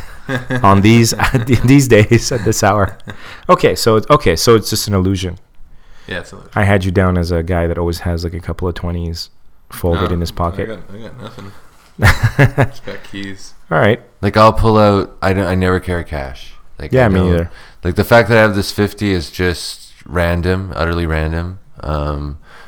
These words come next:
Speaker 3: but I needed to break it. But the only time I'll ever have cash is for about twenty minutes, which is how long it takes to get from the A T M to my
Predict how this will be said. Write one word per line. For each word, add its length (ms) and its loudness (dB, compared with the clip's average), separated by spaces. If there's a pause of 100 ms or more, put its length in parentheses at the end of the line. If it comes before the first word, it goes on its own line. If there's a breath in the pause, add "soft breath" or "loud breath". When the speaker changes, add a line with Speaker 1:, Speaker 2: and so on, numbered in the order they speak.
(140 soft breath)
Speaker 3:
but 80 2
I 80 4
needed 240 0
to 40 -14
break 260 -4
it. 180 -4 (340 soft breath)
But 200 2 (500)
the 100 2
only 140 2
time 200 2
I'll 120 4
ever 160 4
have 120 2
cash 400 0
is 460 -10 (260)
for 380 0
about 580 2 (760)
twenty 340 0
minutes, 460 -4
which 180 -6
is 540 -6 (260)
how 220 -4
long 160 0
it 100 -8
takes 300 -6
to 80 -8
get 340 -6
from 220 -6
the 120 -4
A 80 -4
T 200 -8
M 180 -6
to 160 -12
my 480 -8